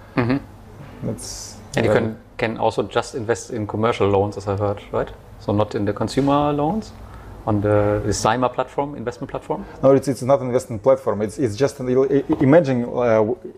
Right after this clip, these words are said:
Speaker 2: like you are logging in into your bank account, and you can, uh, choose deposit,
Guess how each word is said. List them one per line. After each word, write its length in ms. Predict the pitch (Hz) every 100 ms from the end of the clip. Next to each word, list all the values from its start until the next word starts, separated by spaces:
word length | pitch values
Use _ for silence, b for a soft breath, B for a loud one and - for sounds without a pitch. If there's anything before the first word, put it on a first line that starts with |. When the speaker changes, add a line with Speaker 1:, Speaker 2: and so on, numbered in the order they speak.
| -
Speaker 2:
like 320 | 135 120 - 117
you 160 | 120
are 100 | 117
logging 480 | 107 113 123 110 113 -
in 340 | 139 151 160 - - - - -
into 220 | 123 117
your 100 | 113
bank 240 | 98 113 104
account, 360 | - 98 101 - - B B B
and 160 | 113 113
you 80 | 123
can, 380 | 123 117 107 -
uh, 480 | 110 107 107 104
choose 280 | 107 - 113
deposit, 520 | 98 131 156 113 117